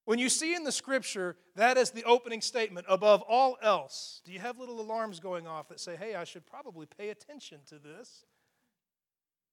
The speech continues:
It's not like, "Hey, add this to your to-do list." You know, when you get around to it, this will help you in your life as a Christian.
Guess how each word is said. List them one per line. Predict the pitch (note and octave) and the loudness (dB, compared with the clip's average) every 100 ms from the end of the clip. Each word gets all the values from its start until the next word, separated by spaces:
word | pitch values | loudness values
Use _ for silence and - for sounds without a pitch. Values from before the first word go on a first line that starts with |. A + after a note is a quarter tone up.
| _ _ _ _ _ _ _ _ _ _ | _ _ _ _ _ _ _ _ _ _
It's | A3 A#3 | -8 0
not | D4 | 2
like, | C#4+ C4 | 2 0
"Hey, | D4+ C4+ | -2 -2
add | C4+ D#4 | -2 -4
this | D#4+ C#4 | -4 -8
to | - B3+ | -4 -2
your | A#3+ A#3 | -2 -2
to-do | G#3+ F3+ F#3 | -8 -10 -12
list." | C#3+ A2+ - - | -14 -20 -20 -10
You | |
know, | A#3 | -6
when | A#3 A3+ A3+ | -6 -6 -8
you | A3 | -6
get | B3 | -4
around | D#4 C#4 C4 B3 | -4 -2 -2 -4
to | - G#3 F#3 | -8 -8 -6
it, | F#3 F#3 | -6 -8
this | F#3 A3+ A#3+ | -10 -8 -8
will | G3+ | -4
help | G3+ G3 G3+ | -4 -4 -8
you | F3+ F3 - _ - | -14 -14 -18 _ -14
in | F3 | -10
your | F3+ | -6
life | F3 F3 E3 | -2 -2 -4
as | E3 | -12
a | D3+ | -18
Christian. | - D3+ - A#2 | -14 -14 -14 -20